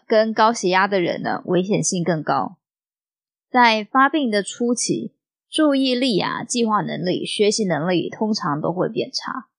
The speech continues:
会记不住刚刚发生的事情。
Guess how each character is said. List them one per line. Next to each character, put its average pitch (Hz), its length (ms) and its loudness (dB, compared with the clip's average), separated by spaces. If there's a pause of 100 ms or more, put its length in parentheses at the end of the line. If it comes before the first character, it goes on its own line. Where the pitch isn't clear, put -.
(340)
会 247 180 2
记 262 240 -2
不 208 160 -2
住 214 240 0
刚 202 200 -2
刚 202 160 -2
发 196 200 -2
生 202 160 -4
的 185 120 -2
事 - 260 0
情。 - 300 -12